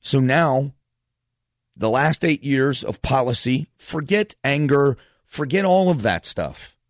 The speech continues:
Just look at where we are and where we need to be. Are we going to continue as a country to stand on opposite sides of the street? In this case, it's rich versus poor,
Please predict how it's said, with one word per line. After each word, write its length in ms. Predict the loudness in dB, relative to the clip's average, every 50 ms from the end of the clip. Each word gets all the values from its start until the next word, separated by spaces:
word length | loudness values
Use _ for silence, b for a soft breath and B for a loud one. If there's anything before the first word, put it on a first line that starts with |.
| _ _ _ _ _ _ _ _ _ _ _ _ _ _ -16
Just 400 | -10 -4 0 0 0 0 -2 -4
look 300 | -2 0 0 0 2 0
at 140 | -4 -4 0
where 260 | 0 2 2 4 4
we 160 | 2 2 2
are 400 | 2 0 2 0 0 -2 -2 -6 _ -8
and 180 | -6 -4 -2
where 200 | 0 0 0 0
we 140 | 0 0 -2
need 440 | -2 -2 -2 -2 -2 -4 -4 -4 -2
to 180 | 0 0 0 2
be. 380 | 2 2 2 0 -2 -6 -12 _ _ _ _ _ _ _ _ _ _ _ _ _ _ _ _ _ _ _ _ _ _ _ _ _ _ _ _ _ _ _ -4
Are 140 | -2 -2 0
we 180 | 2 0 0 0
going 380 | 2 2 2 2 4 2 2
to 80 | 2 2
continue 560 | 0 0 0 2 0 0 0 2 2 2 2
as 80 | 0 0
a 60 | -2
country 580 | -4 -2 -2 -2 -2 -4 -6 -8 -8 -12 -16 _ _ _ _ _ _ _ _ _ _ _ _ _ _ _ _ _ _ _ _ b b b b b b b b b
to 100 | -2 -2
stand 320 | 0 2 2 0 2 2 2
on 80 | 2
opposite 480 | 2 2 2 2 2 0 0 0 0 0
sides 320 | 2 2 2 2 2 0
of 60 | 0
the 80 | 0 0
street? 340 | -2 0 0 -2 -2 -2 -4
In 120 | -2 0
this 180 | 2 2 2 2
case, 400 | 2 0 0 2 0 -2 -4 -10 _ _ _
it's 220 | -4 -4 -4 -2 -6
rich 340 | -4 -2 -2 -2 -2 -4 -4
versus 400 | -2 -2 -2 0 0 -2 -2 -2
poor, 400 | -2 0 0 0 0 -2 -10